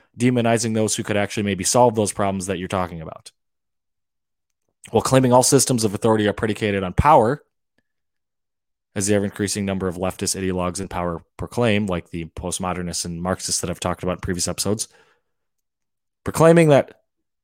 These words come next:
any system of authority predicated on power, or all systems of authority, sorry, predicated, are predicated on power, all this does is leave the door wide open for a system predicated on power and power alone,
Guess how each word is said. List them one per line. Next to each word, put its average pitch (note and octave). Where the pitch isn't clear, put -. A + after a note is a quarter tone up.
any B2+
system B2
of G2+
authority G#2+
predicated G2+
on G2
power, G2
or F#2
all C#3
systems G#2
of F2
authority, F2+
sorry, F2
predicated, F#2
are G#2
predicated F#2
on E2+
power, F2+
all C#3
this D3+
does C#3+
is A2
leave B2
the A#2+
door A#2
wide G#2+
open G#2+
for G#2
a -
system G#2+
predicated C3+
on A2+
power G#2+
and G#2+
power A#2
alone, G2